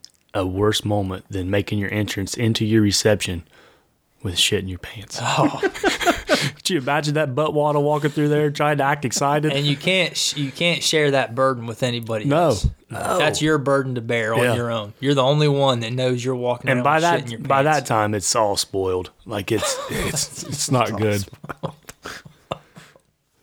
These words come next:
Speaker 1: How about this? I just went on a road trip.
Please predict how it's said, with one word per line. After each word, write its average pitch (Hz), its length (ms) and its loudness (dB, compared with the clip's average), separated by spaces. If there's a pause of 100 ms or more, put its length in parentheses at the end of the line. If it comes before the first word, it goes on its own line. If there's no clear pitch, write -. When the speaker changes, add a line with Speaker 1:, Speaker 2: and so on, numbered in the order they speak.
(100)
Speaker 1:
How 123 80 2
about 117 240 2
this? 104 320 0 (1700)
I 123 140 2
just 123 200 0
went 117 140 4
on 113 120 4
a 107 80 2
road 123 220 2
trip. 98 320 -4